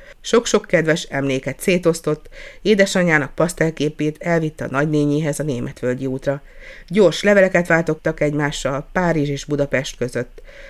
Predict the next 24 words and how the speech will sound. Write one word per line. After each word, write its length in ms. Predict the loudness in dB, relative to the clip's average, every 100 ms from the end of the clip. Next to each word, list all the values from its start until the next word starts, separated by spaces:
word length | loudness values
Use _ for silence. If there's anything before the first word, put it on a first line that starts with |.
| -18 -2
Lakásról, 800 | 0 2 2 0 0 0 2 -2 -10 -10
új 200 | -2 4
otthonról 580 | 4 4 0 0 2 2
kellett 340 | 2 4 4 4
gondoskodni, 640 | 2 2 2 0 -2 -4 -10 -14 -10
aztán 320 | -8 -8 -4
vasúti 400 | -2 0 0 2
jegyért, 540 | 4 4 4 2 0 -6
idegen 460 | -2 0 0 0
pénzért, 520 | 0 0 2 0 0 -4 -16 -10
különböző 580 | 2 4 4 4 0 -4
iratokért 580 | -2 -2 0 -2 -2 -4
futkosni, 640 | -2 -4 -2 -4 -4 -6 -8 -20 -16
s 100 | 0
joggal 300 | 2 4 2
elvárhatta, 840 | 2 4 4 4 2 0 0 -2 -6 -10
hogy 160 | -8 2
temérdek 480 | 4 6 4 2
munkájában 640 | 0 -2 0 0 0 0 -2
segítségére 720 | -2 -2 -2 -4 -2 -2 -4
legyen 300 | -6 -8 -8
az 180 | -4 -2
a 60 | -2
férfi, 480 | 2 2 0 -4